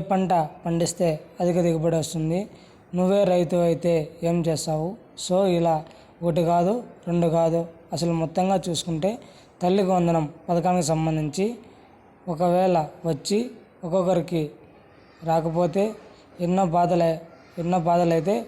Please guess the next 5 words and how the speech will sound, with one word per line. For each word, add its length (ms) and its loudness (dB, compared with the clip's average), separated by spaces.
పడాల్సి 440 0
అయితే 240 0
వచ్చిందన్నమాట. 760 -2
So 120 2
ఏదైనా 360 2